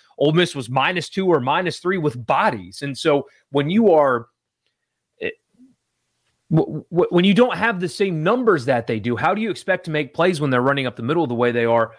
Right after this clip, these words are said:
Uh, it, that's the issue. It's not running three defensive linemen. It's how light they let the box be. And,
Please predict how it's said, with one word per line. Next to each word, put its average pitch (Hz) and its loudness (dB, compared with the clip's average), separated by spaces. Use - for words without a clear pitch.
Uh, 131 2
it, 123 -8
that's 208 -2
the 143 -4
issue. 135 -4
It's 117 -6
not 202 2
running 156 -2
three 156 0
defensive 143 -2
linemen. 135 0
It's - -8
how 156 0
light 151 -2
they 131 -8
let 139 0
the 123 -14
box 131 -2
be. 104 -10
And, 120 0